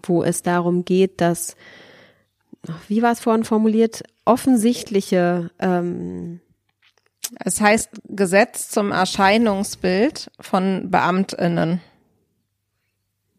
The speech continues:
Speaker 2: Und es geht um zum Beispiel auffällige Tattoos,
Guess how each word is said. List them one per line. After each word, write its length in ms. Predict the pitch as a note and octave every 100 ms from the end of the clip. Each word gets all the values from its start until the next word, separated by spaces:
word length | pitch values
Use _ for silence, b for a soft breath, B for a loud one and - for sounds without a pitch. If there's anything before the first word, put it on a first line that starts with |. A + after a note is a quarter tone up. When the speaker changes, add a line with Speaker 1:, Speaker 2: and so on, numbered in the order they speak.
| _ _ _ _ _ _ _ _ _ _ _ _ _ _ _ -
Speaker 2:
Und 160 | G3 F3
es 180 | - -
geht 340 | F#3+ G#3 -
um 800 | G3 F#3 F#3+ F#3 F#3 F#3 F#3 F3+ -
zum 180 | - E3+
Beispiel 600 | F3 F3 - - F3 -
auffällige 720 | F3+ F#3+ - F#3 F3 E3+ E3+
Tattoos, 840 | - E3 - A3+ G#3+ G#3+ A3 -